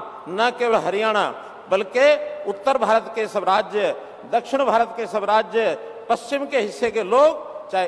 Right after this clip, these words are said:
एयरपोर्ट आना जाना हो, दिल्ली से बाहर बाहर, चाहे हमको जयपुर जाना हो, मुंबई जाना हो, इसका बहुत बड़ा उपयोग। और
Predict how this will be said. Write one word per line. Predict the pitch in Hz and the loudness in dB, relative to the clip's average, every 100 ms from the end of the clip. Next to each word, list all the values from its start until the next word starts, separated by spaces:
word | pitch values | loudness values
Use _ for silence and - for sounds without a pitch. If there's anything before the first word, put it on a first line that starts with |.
| - | 2
एयरपोर्ट | 220 262 247 226 | 2 2 0 0
आना | 196 190 | 2 0
जाना | 185 190 185 | 0 0 2
हो, | 180 185 156 - - | 2 0 -2 -10 -8
दिल्ली | 151 233 254 | -4 -2 -2
से | 233 233 | 0 0
बाहर | 220 - 214 | 2 2 2
बाहर, | 214 208 196 - - - 202 | 2 4 4 0 -12 -10 0
चाहे | 202 | 2
हमको | 208 202 208 196 | 2 0 -2 0
जयपुर | 175 196 247 | 0 0 0
जाना | 202 196 202 | 2 2 2
हो, | 180 196 165 - - | 2 2 0 -2 -8
मुंबई | 196 226 285 262 | -4 0 0 2
जाना | 202 190 | 0 2
हो, | 185 196 170 - - | 0 0 -2 -6 -12
इसका | 190 - 185 - | -6 -2 -2 -2
बहुत | 156 269 233 | 2 2 2
बड़ा | 180 180 | 2 2
उपयोग। | 180 190 214 262 254 - - - | 2 0 2 2 0 -10 -10 -2
और | 170 | -2